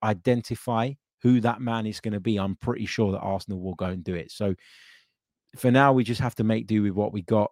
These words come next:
It is what it is. We move forward. Focus switches to the North London derby, but I had to jump on tonight and have a bit of a rant about the F A's treatment of our club, because I think it's nothing short of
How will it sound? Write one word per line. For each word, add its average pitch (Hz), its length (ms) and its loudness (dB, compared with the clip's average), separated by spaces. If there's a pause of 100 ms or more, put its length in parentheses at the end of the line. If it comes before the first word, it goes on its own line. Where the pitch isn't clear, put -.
It 101 140 -2
is 120 160 4
what 104 140 2
it 101 100 0
is. 101 400 -4
We 101 140 -2
move 123 240 6
forward. 101 400 0 (460)
Focus 127 420 6
switches 110 320 -4
to - 100 -8
the 101 120 -4
North 98 240 -6
London 95 280 -4
derby, 92 300 -2
but 101 120 -2
I 101 100 0
had 135 340 2
to 120 100 -2
jump 120 320 -2
on 110 160 -2
tonight 92 400 -10 (340)
and 95 100 -10
have 104 140 -4
a 98 80 -2
bit 123 160 -4
of 107 100 -6
a 101 60 -2
rant 95 320 -2 (360)
about 95 200 -6
the 98 140 -2
F 95 160 -8
A's 95 160 -8
treatment 92 360 -6
of 87 120 -10
our 82 160 -6
club, 85 240 -10
because 92 260 -14
I 90 60 -4
think 95 260 -6
it's - 180 -8
nothing 110 320 -2
short 98 320 -6
of 87 160 -12